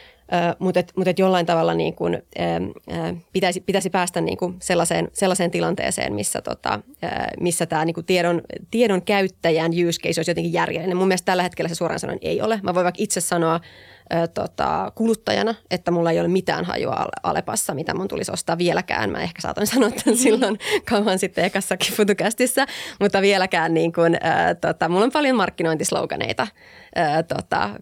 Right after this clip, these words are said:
Speaker 1: kauramaidosta versus lehmämaidosta. Okei, no tää saattaa olla semi, semi joskus helppokin keissi, mutta pääsääntöisesti mennään vielä ihan yössä. Ja kyllähän musta tää on semmonen asia, että, että, että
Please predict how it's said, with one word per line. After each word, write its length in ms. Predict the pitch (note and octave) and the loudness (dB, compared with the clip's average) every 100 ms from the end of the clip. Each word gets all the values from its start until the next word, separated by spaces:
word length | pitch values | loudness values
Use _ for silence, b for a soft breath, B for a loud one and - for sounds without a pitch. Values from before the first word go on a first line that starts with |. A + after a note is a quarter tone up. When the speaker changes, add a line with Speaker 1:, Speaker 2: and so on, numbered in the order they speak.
| - | -2
Speaker 1:
kauramaidosta 800 | F3+ E3+ F3 E3 D#3+ F3+ - D#3+ | 0 2 0 0 0 -2 -2 0
versus 360 | E3 F#3 F3 | -2 -2 -2
lehmämaidosta. 600 | E3+ F#3+ E3 E3 G3 - | -2 0 0 0 0 -2
Okei, 180 | E3+ D#3+ | -4 -2
no 80 | F3+ | -2
tää 180 | F3+ E3+ | -2 -4
saattaa 300 | - - - | -6 -6 -4
olla 100 | G3+ | -4
semi, 340 | - E3+ - _ - - | -4 -4 -6 _ -14 -12
semi 400 | - E3+ E3+ - | -8 -6 -4 -6
joskus 320 | - F3+ - | -8 -12 -12
helppokin 340 | F#3+ - G3+ G3 | -12 -10 -8 -4
keissi, 300 | G#3 G3+ G#3+ | -4 -2 -2
mutta 240 | G#3+ A3 B B - | -2 -4 B B -2
pääsääntöisesti 440 | G3+ G3 F3+ F3+ | 0 0 -2 0
mennään 300 | E3+ D#3 D3+ | 0 2 0
vielä 180 | D3+ D3 | 0 0
ihan 180 | F#3 - | -2 -2
yössä. 360 | - A3 - A3 B - | -2 -2 -2 -4 B -6
Ja 60 | |
kyllähän 260 | E3+ F#3 F3 | 2 2 4
musta 160 | F3 - | 0 0
tää 80 | |
on 60 | E3+ | 0
semmonen 240 | F3 E3 | 0 0
asia, 280 | E3+ E3+ D#3 | 0 0 -2
että, 240 | F#3 - F#3+ B B B | -2 -4 -4 B B B
että, 200 | - - _ - | -4 -4 _ -6
että 200 | F3+ | -6